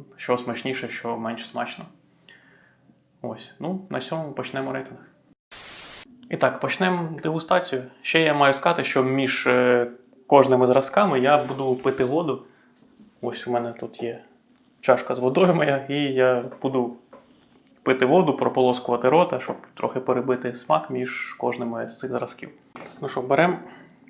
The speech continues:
перший зразок. На колір, ну, такий достатньо темний. Так, порівняно з іншими. Ну, очевидно, що я знаю, що це мій, так що,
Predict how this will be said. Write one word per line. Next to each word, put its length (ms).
перший 340
зразок. 400
На 100
колір, 360
ну, 180
такий 260
достатньо 460
темний. 420
Так, 240
порівняно 760
з 120
іншими. 400
Ну, 140
очевидно, 400
що 80
я 100
знаю, 300
що 200
це 180
мій, 220
так 180
що, 160